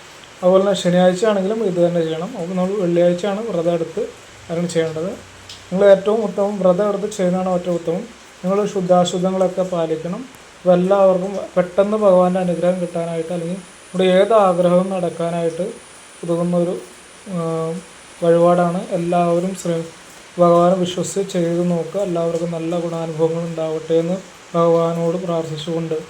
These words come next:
ഞാൻ വീഡിയോ അവസാനിപ്പിക്കുന്നു. അതുപോലെ തന്നെ എല്ലാ ദിവസവും പറയുന്ന പോലെ സബ്സ്ക്രൈബ് ചെയ്യുക, ഷെയർ ചെയ്ത് മറ്റുള്ളവരിലേക്ക് എത്തിക്കുക.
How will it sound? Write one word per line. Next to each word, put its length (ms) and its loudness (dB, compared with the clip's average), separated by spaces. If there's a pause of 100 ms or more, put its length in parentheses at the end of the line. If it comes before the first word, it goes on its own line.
(1000)
ഞാൻ 100 -2 (120)
വീഡിയോ 320 2
അവസാനിപ്പിക്കുന്നു. 720 -4
അതുപോലെ 360 -2
തന്നെ 180 -8 (680)
എല്ലാ 180 2
ദിവസവും 260 0
പറയുന്ന 260 2
പോലെ 140 -6 (180)
സബ്സ്ക്രൈബ് 440 -2
ചെയ്യുക, 240 0
ഷെയർ 200 0
ചെയ്ത് 180 0
മറ്റുള്ളവരിലേക്ക് 580 -4
എത്തിക്കുക. 320 -6